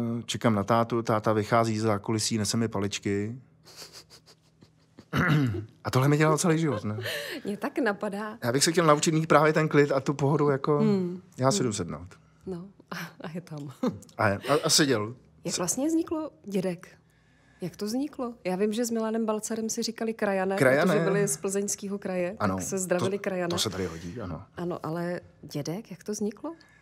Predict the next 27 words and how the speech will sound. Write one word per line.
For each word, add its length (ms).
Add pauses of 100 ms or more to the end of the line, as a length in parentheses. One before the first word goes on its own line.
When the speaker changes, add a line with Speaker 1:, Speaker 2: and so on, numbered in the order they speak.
(100)
Speaker 1:
Já 120
jsem 140
to 80
nevěděl 500
až 260 (100)
do, 160 (120)
do, 180
do 120
chvíle, 340
kdy 140
jsme 320
točili 380
dokument 540 (340)
Můj 60
táta 260
Dědek. 340 (760)
Eh, 380
tak 180
to 100
s-, 180 (100)
s-, 160
strýc 500
Jaroslav, 440 (220)
skvělý 340
malíř, 400
Speaker 2:
Mhm. 80
Speaker 1:
sochař, 440